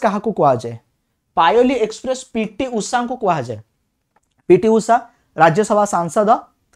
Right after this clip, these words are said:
ତଥା ଇଣ୍ଡିଆନ ଅଲିମ୍ପିକ ଫେଡେରେସନ ଯୋଉ ରହିଛି, ଆଇଓସି ରହିଛି, ତାର ପ୍ରେସିଡେଣ୍ଟ। ଓକେ, ଫାଷ୍ଟ ୱିମେନ ପ୍ରେସିଡେଣ୍ଟ। ହୁ ଇଜ ଏକ୍ସପେକ୍ଟେଡ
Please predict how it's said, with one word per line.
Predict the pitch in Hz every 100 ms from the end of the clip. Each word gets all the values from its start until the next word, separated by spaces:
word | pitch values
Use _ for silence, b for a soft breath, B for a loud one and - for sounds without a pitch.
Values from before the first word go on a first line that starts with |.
| _ -
ତଥା | 175 196 190 - 185
ଇଣ୍ଡିଆନ | 185 196 196 - 175
ଅଲିମ୍ପିକ | 185 196 - 202 190
ଫେଡେରେସନ | 156 180 156 196 185 196
ଯୋଉ | 185 180
ରହିଛି, | 151 151 151
ଆଇଓସି | 175 175 180 180 185
ରହିଛି, | 170 151 262
ତାର | 240 160 220
ପ୍ରେସିଡେଣ୍ଟ। | 214 185 143 117 151
ଓକେ, | 190
ଫାଷ୍ଟ | 233 208 202
ୱିମେନ | 185 226 233 190
ପ୍ରେସିଡେଣ୍ଟ। | 160 147 127 127 - b b b b b _ _ 277
ହୁ | 320
ଇଜ | 302 240
ଏକ୍ସପେକ୍ଟେଡ | 208 - - 262 - 285